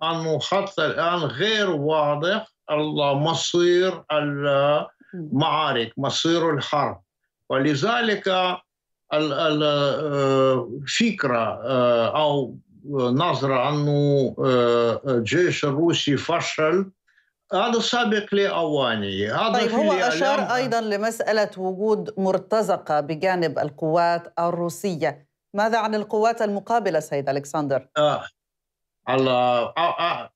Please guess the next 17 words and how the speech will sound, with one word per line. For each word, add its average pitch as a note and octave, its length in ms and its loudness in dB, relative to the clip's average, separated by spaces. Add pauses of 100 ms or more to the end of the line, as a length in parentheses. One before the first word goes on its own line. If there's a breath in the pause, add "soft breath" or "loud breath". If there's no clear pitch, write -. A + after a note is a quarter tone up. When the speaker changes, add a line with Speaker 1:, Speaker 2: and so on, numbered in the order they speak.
Speaker 1:
آه، A#2+ 400 -2 (260)
من، E3+ 200 2
آه، D#3 440 -2
أولا F#3 640 0 (560)
أن F3 200 2
هناك G3+ 540 2
شركات F#3+ 840 0
خاصة G3 800 0
عسكرية E3+ 840 2
موجودة F3 760 2
في E3+ 240 0
أمريكا F3+ 640 0
وفي F3 840 2 (520 soft breath)
الدول D3 800 2 (120)
أخرى. G#2 500 -2 (520)
وهناك G3 960 0
تشكيلات، G3+ 880 0